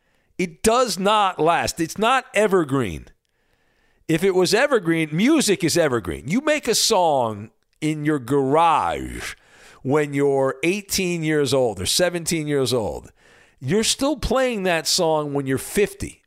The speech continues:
or sixty or seventy or eighty, like the Rolling Stones and the Beatles and the ones that made it. You're still making it. Sports radio, disposable form of entertainment. Whatever the story of the day is, we talk about, and then we move on.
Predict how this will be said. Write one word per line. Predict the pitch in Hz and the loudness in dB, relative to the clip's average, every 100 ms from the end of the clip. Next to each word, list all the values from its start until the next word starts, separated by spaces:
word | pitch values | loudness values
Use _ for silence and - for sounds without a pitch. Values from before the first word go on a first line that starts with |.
| - | -4
or | 120 | -2
sixty | - - 208 - - 87 | 0 0 0 -2 -8 -8
or | - 123 | -4 -2
seventy | - - 196 190 156 90 78 76 | 0 2 2 0 -2 -4 -6 -2
or | 131 131 | -4 -2
eighty, | 170 196 170 104 | -2 -2 -2 -2
like | 107 110 | -4 -2
the | 135 | -2
Rolling | 143 175 170 147 | 0 0 0 -2
Stones | - - 180 147 117 101 | 0 2 0 0 -4 -6
and | 120 | -4
the | 123 | -2
Beatles | 131 214 160 123 104 98 | -2 -2 -2 -4 -6 -4
and | 120 113 - - - | -6 -8 -14 -20 -8
the | 123 | -2
ones | 147 156 113 | 0 0 -2
that | 135 | -2
made | 202 180 | 0 0
it. | 101 - - - - - | -2 -10 -20 -20 -18 -4
You're | 165 | -2
still | 165 285 | 0 2
making | 233 262 120 | 2 0 -2
it. | - _ _ _ - | -10 _ _ _ -4
Sports | - 302 302 | -2 0 0
radio, | 285 311 311 180 151 | 2 2 2 2 0
disposable | 135 180 - - 208 226 208 208 202 | 0 0 0 2 2 2 2 0 0
form | 190 180 165 | 0 0 0
of | 147 | 0
entertainment. | 143 127 120 98 - _ _ - - | 0 -2 -4 -4 -12 _ _ -20 -2
Whatever | 160 208 247 269 | 2 4 2 2
the | 233 | 0
story | - 220 220 | 2 4 4
of | 196 | 2
the | |
day | 185 208 175 | 2 2 2
is, | 135 | 0
we | 151 | 0
talk | - 185 165 | 0 0 0
about, | 110 95 113 143 | -2 -2 -2 -2
and | 139 | -2
then | 151 | -2
we | 156 | -2
move | 160 180 | -2 -2
on. | 233 110 | -2 -4